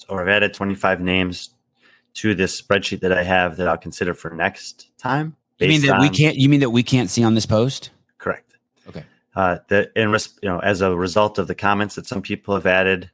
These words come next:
Speaker 1: some of the women I don't know a lot eno-, about, and I wanna learn more about them. <clears throat> Others I didn't consider, um, for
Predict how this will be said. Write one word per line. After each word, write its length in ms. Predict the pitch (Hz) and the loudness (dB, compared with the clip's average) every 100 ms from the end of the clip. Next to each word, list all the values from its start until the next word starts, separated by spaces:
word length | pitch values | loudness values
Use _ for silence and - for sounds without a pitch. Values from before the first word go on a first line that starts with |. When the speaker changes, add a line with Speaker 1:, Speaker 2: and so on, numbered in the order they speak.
| _ | _
Speaker 1:
some 180 | - 139 | -2 2
of 60 | 139 | 2
the 60 | |
women 280 | 117 113 110 | 2 2 2
I 80 | 92 | 2
don't 200 | 104 - | 2 0
know 160 | 101 | 0
a 40 | 98 | 2
lot 200 | 95 95 | 2 2
eno-, 220 | 95 95 _ | -2 -4 _
about, 260 | 92 104 104 | -4 -2 0
and 100 | 95 | 0
I 60 | 87 | 0
wanna 260 | 95 98 | 0 0
learn 200 | 95 117 | 0 -2
more 120 | 123 123 | -2 -4
about 280 | 120 113 | -2 -2
them. 220 | - 117 104 _ _ _ _ | -2 -8 -10 _ _ _ _
<clears throat> 480 | - 170 143 - - | 0 0 0 -6 -2
Others 240 | 127 131 | 2 4
I 60 | 117 | 2
didn't 260 | 104 104 | 2 -2
consider, 580 | - 95 - 107 104 101 _ - _ _ | -4 -10 -2 2 2 0 _ -20 _ _
um, 500 | 92 92 90 90 85 82 - _ _ | 0 4 4 0 -6 -14 -20 _ _
for 320 | 98 90 | -4 -4